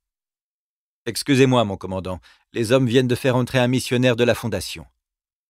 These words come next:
Un quoi ? » fit Mallow pâlissant.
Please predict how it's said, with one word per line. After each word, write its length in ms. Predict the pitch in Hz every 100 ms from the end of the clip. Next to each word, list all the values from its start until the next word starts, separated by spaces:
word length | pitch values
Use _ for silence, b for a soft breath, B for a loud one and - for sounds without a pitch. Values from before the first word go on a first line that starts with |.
| _ _ _ _ _ _ _ _ _ _ _
Un 180 | 104 87 -
quoi ? » 480 | _ - 107 135 147 _ _ _ _ _ _ _ _ _
fit 300 | _ - 107
Mallow 420 | 101 101 98 87 82
pâlissant. 540 | - 78 71 - 73